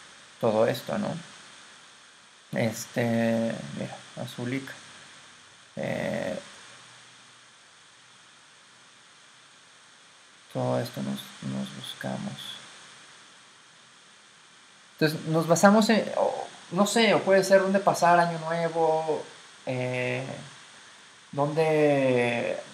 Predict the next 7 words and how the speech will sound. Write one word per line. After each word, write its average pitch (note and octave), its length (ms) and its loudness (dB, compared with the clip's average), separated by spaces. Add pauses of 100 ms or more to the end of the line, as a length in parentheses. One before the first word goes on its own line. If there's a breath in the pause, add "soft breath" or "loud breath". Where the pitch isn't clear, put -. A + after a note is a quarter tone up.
vaya, E3 380 -4 (300)
o C3+ 80 -10
sea, D#3+ 160 -6
podemos F#3 280 0
buscar F3+ 280 2
temáticas F3+ 760 0 (1080)
donde, E3 1500 4